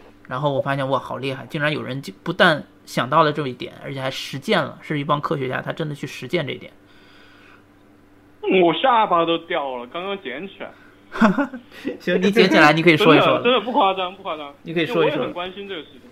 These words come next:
Speaker 2: 没有，我就听到觉得特别惊讶，就已经都到这一步了。我，我，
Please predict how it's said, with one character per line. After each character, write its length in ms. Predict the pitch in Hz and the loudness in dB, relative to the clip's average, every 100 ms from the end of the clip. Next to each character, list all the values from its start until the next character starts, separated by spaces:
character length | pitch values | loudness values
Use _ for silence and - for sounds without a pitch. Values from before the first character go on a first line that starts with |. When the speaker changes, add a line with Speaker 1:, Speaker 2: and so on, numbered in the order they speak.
| - - - - _ - - - _ _ _ - | -20 -20 -20 -20 _ -20 -20 -20 _ _ _ -6
Speaker 2:
没 120 | 190 | -2
有， 80 | 262 | -2
我 160 | 196 185 | -2 -4
就 180 | 294 | -6
听 220 | - 247 262 | -8 -6 -4
到 120 | 254 - | -6 -6
觉 120 | 190 | -8
得 120 | 220 | -8
特 280 | - 254 220 | -10 -10 -6
别 160 | 165 165 165 | -6 -6 -10
惊 160 | 196 208 | -12 -8
讶， 260 | 196 117 - - | -6 -8 -10 -10
就 120 | 220 | -8
已 80 | 165 | -6
经 120 | 165 | -6
都 140 | 196 202 | -6 -4
到 160 | 214 | -4
这 160 | 196 196 | -4 -8
一 40 | |
步 360 | 185 160 127 117 | -8 -12 -14 -18
了。 60 | - - - - | -20 -20 -20 -8
我， 140 | - 185 - _ | 0 0 -2 _
我， 120 | - | -4